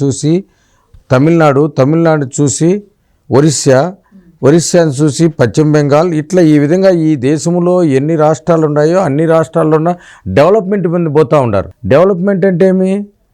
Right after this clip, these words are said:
రాష్ట్రంలో వనరులు చేకూర్చుకొని ఆ వచ్చే ఆదాయంతో అభివృద్ధి చేస్తూ, అభివృద్ధి పదంలో ముందు పోతూ, ఆ ఉన్నటువంటి ప్రజలకు మౌలిక వసతులు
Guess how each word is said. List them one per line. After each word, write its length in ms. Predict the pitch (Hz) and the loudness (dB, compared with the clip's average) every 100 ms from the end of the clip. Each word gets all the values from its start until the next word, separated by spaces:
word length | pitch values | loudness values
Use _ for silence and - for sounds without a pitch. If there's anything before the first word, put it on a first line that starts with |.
| _ _ - | _ _ -4
రాష్ట్రంలో 540 | 117 165 175 196 196 202 | 0 0 0 0 4 4
వనరులు 540 | 143 151 190 208 208 - | 4 2 4 4 2 2
చేకూర్చుకొని 720 | 165 139 160 - 135 113 143 214 _ _ - | 0 0 -2 -2 -2 -2 -2 -6 _ _ -2
ఆ 100 | 156 | 2
వచ్చే 360 | 160 156 - | 2 0 0
ఆదాయంతో 920 | 214 139 160 175 185 151 98 131 165 - _ - | 2 2 2 2 0 0 -4 -6 -6 -10 _ -4
అభివృద్ధి 440 | 107 135 190 180 170 156 | -2 2 2 2 2 2
చేస్తూ, 560 | 135 - 139 156 175 _ _ - | 0 -2 0 0 -2 _ _ -4
అభివృద్ధి 400 | 120 170 202 180 | 0 2 2 2
పదంలో 340 | 165 180 170 151 | 2 2 2 2
ముందు 280 | 131 165 | 0 0
పోతూ, 500 | 165 147 - 135 160 190 _ - | 2 0 0 -2 -2 -8 _ -2
ఆ 160 | 135 170 | 0 2
ఉన్నటువంటి 480 | 180 208 202 190 | 2 2 2 0
ప్రజలకు 800 | 170 143 156 185 160 - 151 160 - _ _ _ _ _ - | 0 2 2 2 2 2 0 0 -12 _ _ _ _ _ -8
మౌలిక 400 | 107 151 214 214 | 0 2 2 2
వసతులు 600 | 196 147 143 147 180 107 | 2 2 0 0 -2 -2